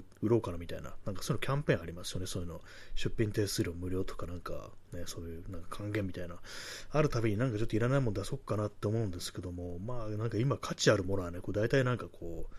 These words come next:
う、売っ払ってしまったこう感じなんで、そんなにこうないんですよね。まあ、カメラのレンズとかも、まあ、なんか使わないやつもあるんですけども、なんか売れないんですよね。不思議と。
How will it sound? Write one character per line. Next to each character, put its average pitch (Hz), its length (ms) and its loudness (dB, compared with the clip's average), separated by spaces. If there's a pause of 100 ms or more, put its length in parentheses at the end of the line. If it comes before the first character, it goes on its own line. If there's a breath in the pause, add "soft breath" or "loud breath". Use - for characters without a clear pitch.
(380 loud breath)
う、 120 40 4
売 - 40 6
っ - 20 4
払 139 160 6
っ - 40 -2
て - 80 2
し 104 100 0
ま 80 60 -6
っ - 20 -10
た 92 140 -6
こ - 120 -6
う 87 60 -4
感 90 160 -6
じ 90 100 -6
な 92 100 -4
ん 82 120 -8
で、 - 200 -6
そ - 200 -10
ん 139 80 -2
な 143 100 2
に 117 60 0
こ 120 80 4
う - 20 0
な 110 200 2
い 113 40 0
ん 92 60 -4
で - 120 -8
す - 100 -8
よ - 100 -10
ね。 95 160 -6
ま 104 100 -2
あ、 - 20 -2
カ - 160 -2
メ 175 120 8
ラ 120 100 6
の 95 140 0
レ 120 120 4
ン 151 120 4
ズ 92 160 -6
と 92 80 -4
か 90 200 -6
も、 87 240 -4 (640 loud breath)
ま 139 280 -2
あ、 135 40 -2
な 123 80 -2
ん 123 60 -4
か 107 80 -6
使 - 200 -4
わ 170 80 2
な 180 100 4
い - 20 4
や 160 100 4
つ - 180 -4
も 98 280 2
あ - 20 0
る 127 40 0
ん 107 120 0
で - 100 -8
す - 120 -4
け 92 80 -4
ど 87 80 -2
も、 82 360 -6 (960)
な 139 80 0
ん 107 40 -4
か 98 40 -4
売 113 180 6
れ 170 60 10
な 190 120 8
い 165 60 8
ん - 20 0
で - 100 -2
す - 160 -2
よ 85 80 -6
ね。 85 220 -8 (360)
不 - 220 -2
思 104 80 0
議 101 100 -2
と。 90 300 -4